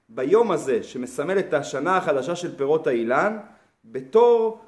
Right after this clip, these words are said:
יום שמסמל את האהבה וכמיהה לארץ ישראל. כי אחד מהסמלים של ארץ ישראל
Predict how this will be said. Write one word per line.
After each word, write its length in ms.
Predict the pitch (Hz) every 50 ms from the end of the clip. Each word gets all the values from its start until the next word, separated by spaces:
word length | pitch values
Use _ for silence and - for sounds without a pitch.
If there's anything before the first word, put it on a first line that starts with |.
| - _
יום 300 | - 143 190 214 220 208
שמסמל 560 | - 202 180 170 147 - - 151 160 202 202
את 180 | 190 180 180 170
האהבה 580 | 151 143 139 135 131 131 127 127 170 202 208 196
וכמיהה 640 | 175 147 - - - 170 160 156 160 160 185 208 214
לארץ 420 | 202 170 156 165 175 175 170 170 -
ישראל. 480 | 147 147 - 143 135 135 135 131 113 - - - _ _ _ _ _ _ _ _ _ _
כי 120 | _ 131
אחד 320 | 113 - - 196 208 208 208
מהסמלים 1040 | 190 185 170 160 151 143 139 135 131 131 - - - - 156 143 143 165 202 214
של 220 | 185 - 170 147 160
ארץ 240 | 175 175 170 - -
ישראל 640 | 131 127 - 143 139 151 190 196 175 165 170 175